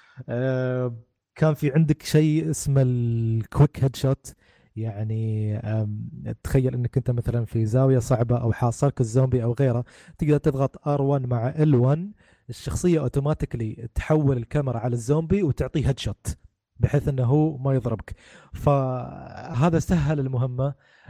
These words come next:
أعرف إني في أي لحظة لو كنت طالع في الأرض أقدر أضغط هالاثنين ويضرب لي الزومبي في، في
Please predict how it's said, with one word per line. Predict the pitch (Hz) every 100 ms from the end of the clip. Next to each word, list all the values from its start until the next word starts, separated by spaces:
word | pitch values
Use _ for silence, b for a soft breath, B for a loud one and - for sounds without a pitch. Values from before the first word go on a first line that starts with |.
| -
أعرف | 135 147 143
إني | 139
في | 147
أي | 160
لحظة | 139 - 120 127 127
لو | 123
كنت | 147 -
طالع | 143 139
في | 117
الأرض | 123 131 135
أقدر | 131 131
أضغط | 123 127
هالاثنين | 123 120 - 127 120
ويضرب | 107 123 143 131
لي |
الزومبي | 120 120 139 131 143
في، | - -
في | -